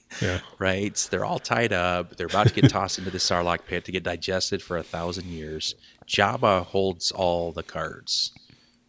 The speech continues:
Speaker 2: Um, and, um, as a kid watching that, and, and some of this is nostalgia, but some of it's still, like, every time I watch it, it's still sweet, um,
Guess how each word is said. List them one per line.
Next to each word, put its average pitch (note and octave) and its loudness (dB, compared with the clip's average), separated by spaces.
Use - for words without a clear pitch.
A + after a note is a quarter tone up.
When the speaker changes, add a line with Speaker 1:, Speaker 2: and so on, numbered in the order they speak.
Speaker 2:
Um, E2+ -6
and, D#2+ -4
um, F2 -6
as F#2+ -6
a F#2+ -8
kid A2+ 0
watching F#2 -2
that, E2 -6
and, G2 -6
and G#2+ 0
some A#2+ 4
of A2 4
this G2+ 2
is F#2+ -2
nostalgia, E2 -4
but B2 -2
some E3 0
of A#2+ 2
it's G2 2
still, E2+ 2
like, F#2 -4
every G#2 2
time F#2+ 2
I E2 0
watch D#2+ -2
it, F2 -6
it's E2 -2
still D#2 -4
sweet, D#2 -4
um, F2 0